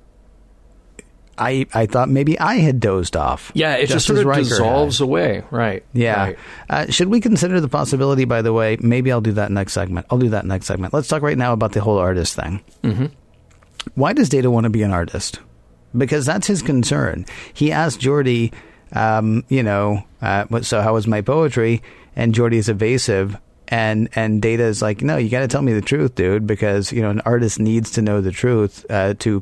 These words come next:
Speaker 1: to perfect his art." Why does Data want to be an artist? Why
Speaker 2: Does
Speaker 1: does
Speaker 2: he
Speaker 1: Data
Speaker 2: think
Speaker 1: want?
Speaker 2: Well, because he thinks it's getting him closer to human,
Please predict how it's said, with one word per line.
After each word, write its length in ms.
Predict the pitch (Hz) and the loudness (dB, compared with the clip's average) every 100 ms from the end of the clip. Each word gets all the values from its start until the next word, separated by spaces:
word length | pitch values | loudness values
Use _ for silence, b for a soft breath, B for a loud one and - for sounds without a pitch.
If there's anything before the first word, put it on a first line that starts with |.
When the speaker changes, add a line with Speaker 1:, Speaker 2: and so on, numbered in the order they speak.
| - | -4
Speaker 1:
to 140 | 117 | -4
perfect 340 | 104 98 101 98 | -2 -2 -4 -4
his 140 | 90 | -2
art." 280 | 117 87 - - b b b b b - - _ _ _ | 0 -2 -4 -14 b b b b b -20 -20 _ _ _
Why 240 | 120 113 | 0 2
does 160 | 156 139 | 2 2
Data 240 | 156 160 | 2 2
want 100 | 160 | 0
to 60 | 156 | 0
be 100 | 165 | 0
an 80 | 170 | 2
artist? 520 | 190 139 69 - - - | 0 0 -2 -8 -14 -4
Why 120 | 117 | 0
Speaker 2:
Does 60 | 131 | 2
Speaker 1:
does 60 | 131 | 2
Speaker 2:
he 40 | 131 | 2
Speaker 1:
Data 160 | 135 | 2
Speaker 2:
think 120 | 127 | 2
Speaker 1:
want? 560 | 117 139 156 104 - - - _ | 2 2 2 0 -4 -10 -12 _
Speaker 2:
Well, 380 | - 107 107 139 | -10 -4 0 0
because 440 | 143 - 120 110 | -2 0 0 0
he 220 | 123 117 110 | 2 0 0
thinks 280 | 127 120 - | -2 -2 -2
it's 80 | - | -2
getting 240 | 117 113 | 0 2
him 120 | 113 | 0
closer 380 | - 123 - 127 | 0 -2 0 -2
to 140 | 135 | 0
human, 400 | 123 147 123 85 | 0 0 -2 -4